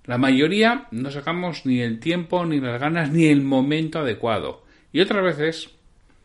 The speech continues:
no tenemos con quién contrastarlo. Bueno,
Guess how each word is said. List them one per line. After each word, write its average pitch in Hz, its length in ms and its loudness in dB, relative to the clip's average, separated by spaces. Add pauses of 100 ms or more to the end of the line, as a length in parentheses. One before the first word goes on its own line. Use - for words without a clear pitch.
(200)
no 135 140 -2
tenemos 160 320 -4
con 110 180 -8
quién 127 260 0
contrastarlo. 110 760 -6 (1000)
Bueno, - 220 -6